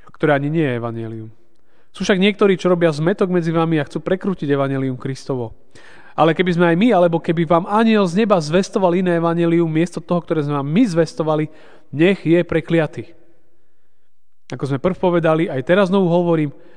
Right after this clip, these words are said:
ak vám niekto zvestuje iné evanjelium miesto toho, ktoré ste prijali, nech je prekliaty. Čiže vidíme, že znovu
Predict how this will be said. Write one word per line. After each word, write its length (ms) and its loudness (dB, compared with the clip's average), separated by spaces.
ak 160 -4
vám 140 2
niekto 260 0
zvestuje 500 0
iné 220 2
evanjelium 540 2
miesto 260 -2
toho, 160 0
ktoré 220 -2
ste 160 -12
prijali, 480 -8
nech 480 0
je 240 -2
prekliaty. 640 -8
Čiže 160 -10
vidíme, 320 4
že 160 0
znovu 320 2